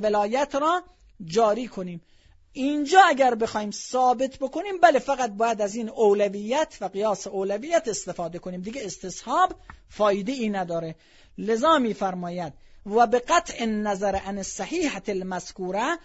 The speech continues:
با قطع نظر از این روایات ما می‌تونیم تمسک بکنیم علاوه بر این به اصل عملی، استصحاب ولایتی که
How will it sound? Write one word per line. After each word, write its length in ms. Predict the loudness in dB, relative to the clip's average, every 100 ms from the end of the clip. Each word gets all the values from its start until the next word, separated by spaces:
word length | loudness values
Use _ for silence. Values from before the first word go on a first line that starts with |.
| _ -10
با 340 | 4 6 6
قطع 240 | 4 0 -2
نظر 320 | -4 0 -2
از 120 | -2
این 140 | -6 -4
روایات 680 | 0 0 0 -2 -4 -6
ما 160 | -6 -4
می‌تونیم 560 | -2 -4 -4 -4 -6
تمسک 640 | -8 -8 -6 -6 -4 -4 -2
بکنیم 500 | -4 -4 -6 -8 -6
علاوه 340 | 0 2 2 2
بر 120 | -2
این 180 | 0 -2
به 160 | 0
اصل 260 | -2 -2 -6
عملی، 400 | -6 -8 -10 -8
استصحاب 760 | -8 -6 -10 -10 -4 0 0 -2
ولایتی 640 | -2 0 2 2 -2 -4 -10
که 240 | -10 -10